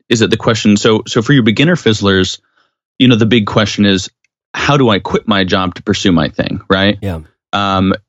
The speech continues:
Speaker 1: and so that's all by itself a beast. But what's even more beastly, in my opinion, and I can attest from personal experience, is that question resurfacing later when your thing is quote unquote successful. You have quote unquote made it. You are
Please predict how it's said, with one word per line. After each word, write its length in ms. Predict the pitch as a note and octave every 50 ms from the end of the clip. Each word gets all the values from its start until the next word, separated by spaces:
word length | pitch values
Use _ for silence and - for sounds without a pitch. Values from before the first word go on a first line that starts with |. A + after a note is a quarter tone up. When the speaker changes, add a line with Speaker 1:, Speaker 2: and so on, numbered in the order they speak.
| _ -
Speaker 1:
and 180 | A2 A2+ G#2+ -
so 600 | - - B2 A2+ A2 G#2+ G#2 G2+ G2+ G2+ - - _ -
that's 440 | A2 A#2 B2 D3+ - - - - - - _ _ _ _ _ _ _ _ _ _ -
all 260 | B2 C3+ D3 D#3 D3
by 240 | C3 B2+ A#2+ A#2 G2+
itself 320 | - - - G2+ F#2 -
a 80 | F#2 F2+ -
beast. 400 | D#2 D#2 C#2 - - - - - _ _ _ _ _ _ _ _ _ _ _ _ _ _ _ _ _ _
But 120 | - A2+ G2+
what's 460 | A#2 A#2+ A#2+ - _ _ - - -
even 180 | B2+ A#2+ A#2
more 160 | A#2 B2 C3+ B2
beastly, 480 | G#2+ F#2 - C3 - - - A#2+ A2+
in 100 | G#2+ G#2
my 140 | F2+ F#2 G2
opinion, 320 | G2 G2 - - G2+ F#2
and 100 | F2+ F#2
I 80 | F#2 F#2+
can 140 | F2+ - F#2+
attest 260 | F2+ - G#2 F#2 -
from 140 | - F#2+ F2
personal 300 | A#2 G#2 - - G#2 F#2+
experience, 420 | F#2 - - G#2 G2 G2 F#2 -
is 220 | - G2+ G2+ F#2 F#2
that 180 | G2 F2+ - -
question 460 | - - B2+ A2 - - - G2+ F#2+
resurfacing 960 | G2 F#2 F#2+ G2 A2+ B2 A2+ - B2 B2 A2+ A2+ G#2 - - F2+ F2 F2 E2 -
later 520 | - F2+ G2+ B2 C#3 A2+ G2 D#2+ F2 E2+
when 160 | E2 G2 F#2+
your 100 | F#2+ F#2+
thing 300 | F2+ - - G2 G2+ G2+
is 260 | E2+ F2+ F2+ F2 F2 -
quote 300 | - - C#3+ E3+ - D#3+
unquote 320 | B2+ - - A2 G2+ -
successful. 680 | - - - - - - G#2 G2 F#2 - - F2 F2+
You 160 | F#2 F#2 F#2+
have 200 | F#2+ G2 E2+ -
quote 200 | - - A#2 A2 -
unquote 340 | G#2 - - - F#2 F#2 -
made 260 | F#2+ G2+ G#2 G2+ F#2
it. 140 | F2+ D#2+ -
You 240 | F2+ F#2+ F#2+ F#2+ -
are 440 | - G#2 G#2 G2 G2 F#2+ F2+ F2